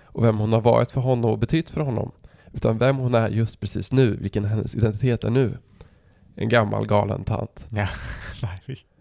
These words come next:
Speaker 1: Och det är ju en fruktansvärt smärtsam, liksom, insikt att,
Speaker 2: Så är det.
Speaker 1: att hon är inte den summan av den, liksom, investerade kärlek han har.
Speaker 2: Nej.
Speaker 1: Utan den hon är nu är bara en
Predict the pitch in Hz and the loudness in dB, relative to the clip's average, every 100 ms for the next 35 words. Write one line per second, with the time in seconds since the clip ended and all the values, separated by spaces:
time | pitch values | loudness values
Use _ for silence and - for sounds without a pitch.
0 | _ _ - - - 139 131 127 - - | _ _ -20 -20 -4 4 4 4 -2 2
1 | 117 143 - - 151 - - 127 135 117 | 2 2 0 2 2 4 4 4 2 -2
2 | - 120 120 104 - - 110 107 - - | -2 -2 0 -2 -4 -4 -4 -4 -8 -16
3 | - _ _ _ - - 113 143 127 - | -18 _ _ _ -10 -6 -4 -6 -12 -16
4 | _ _ - 113 - - 123 123 135 151 | _ _ -6 -6 -4 -2 2 2 2 0
5 | 135 107 117 117 113 101 95 - _ _ | -4 0 2 2 -2 -4 -6 -12 _ _
6 | _ - - 139 120 123 147 120 110 117 | _ -4 2 2 2 2 2 2 2 0
7 | 107 104 - 107 107 107 - _ - 131 | -2 -10 -6 -4 -4 -6 -14 _ -4 -2
8 | 113 - 131 117 110 127 120 117 131 131 | -2 0 4 4 4 4 2 2 -2 -4
9 | 110 104 101 107 104 - 101 120 - 95 | 0 0 0 -4 -8 -4 -4 -4 -8 -14
10 | - - _ - - 113 110 123 127 123 | -16 -20 _ -4 0 0 2 2 2 2
11 | 117 131 147 - 113 131 139 120 110 110 | 2 0 0 -2 -2 2 2 2 0 -2
12 | 104 | -6